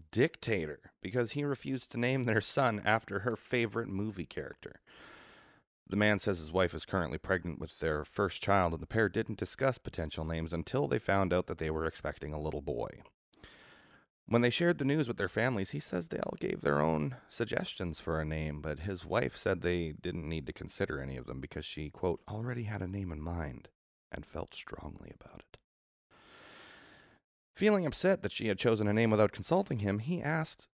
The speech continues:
what it was, and she said that she was set on calling their little boy Frodo in honor of her favorite character from The Lord of the Rings. She,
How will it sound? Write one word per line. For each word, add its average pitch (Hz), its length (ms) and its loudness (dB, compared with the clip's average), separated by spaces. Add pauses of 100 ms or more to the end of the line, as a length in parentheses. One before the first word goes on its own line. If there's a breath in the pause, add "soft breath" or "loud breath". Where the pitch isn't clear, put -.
(240)
what 131 160 0
it - 100 -6
was, - 460 -2 (200)
and 110 440 0
she - 240 -4
said 143 320 2
that 120 160 4
she 135 160 -2
was 123 160 0
set 143 180 2
on 131 140 2
calling 120 280 4
their 104 120 4
little 107 180 6
boy 98 400 8
Frodo 78 800 4 (480)
in 80 140 -4
honor 95 300 6
of 82 100 2
her 85 100 2
favorite 85 340 2
character 78 320 0
from 80 180 -4
The 78 80 -2
Lord 78 200 4
of 73 60 0
the 71 100 0
Rings. 69 340 -4
She, 113 360 -4